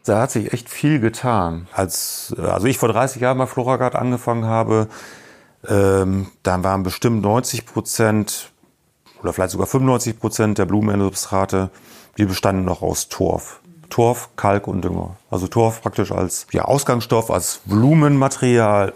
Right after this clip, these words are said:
Dann kam Kalk dazu, um den P-H-Wert einzustellen, weil Torf eben von Natur aus einen niedrigen P-H-Wert hat. Und, äh, dann Dünger, um die Nährstoffe anzureichern.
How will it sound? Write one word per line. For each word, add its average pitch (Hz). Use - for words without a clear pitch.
Dann 110
kam 101
Kalk 135
dazu, 113
um 98
den 95
P-H-Wert 113
einzustellen, 101
weil 90
Torf 104
eben 98
von 92
Natur 92
aus -
einen 104
niedrigen 131
P-H-Wert 104
hat. 98
Und, 95
äh, 95
dann 95
Dünger, 135
um 110
die 107
Nährstoffe 101
anzureichern. 90